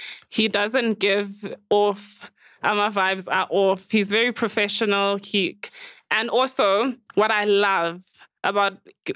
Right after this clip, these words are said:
people that I work with, even now with my team, they take their work very seriously. So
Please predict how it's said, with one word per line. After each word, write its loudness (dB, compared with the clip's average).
people 2
that 0
I 0
work 0
with, 0
even 0
now 2
with -2
my 2
team, -2
they 0
take -2
their 2
work 0
very 0
seriously. -2
So 0